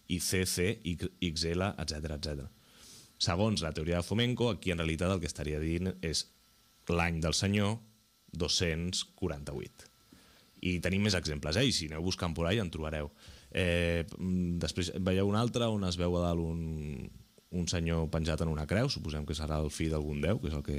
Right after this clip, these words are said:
els hi acostumen a fer els fills de déus, acabar en una creu, i tenim diverses files de text, eh? Aquest és més complicat, però també podeu veure que hem assenyalat diferents,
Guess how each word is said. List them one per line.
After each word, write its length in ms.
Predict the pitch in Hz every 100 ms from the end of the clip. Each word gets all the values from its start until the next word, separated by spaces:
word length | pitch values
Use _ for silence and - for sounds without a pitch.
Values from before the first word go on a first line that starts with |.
| 71
els 180 | 78 76
hi 60 |
acostumen 500 | - - - - 76
a 60 | 71
fer 80 | 78
els 80 | -
fills 220 | 76 78
de 80 | 76
déus, 220 | 113 101
acabar 300 | 82 80 80
en 80 | 78
una 140 | 80 82
creu, 240 | 127 165 - - - - -
i 80 | 113 117
tenim 160 | 110
diverses 240 | 120 104 101
files 240 | 95 82
de 80 | 78
text, 220 | 76 82
eh? 60 | 98
Aquest 180 | 87 92
és 80 |
més 160 | 95 -
complicat, 480 | 107 110 139 170 170 127
però 160 | 127 131 - - -
també 240 | 95 82
podeu 220 | 85 85
veure 160 | 87 92
que 140 | 87
hem 100 | 87
assenyalat 540 | 85 92 87 87 92 - - _ _ _ _ 90
diferents, 1160 | 90 87 82 78 80 80 78 78 73 - -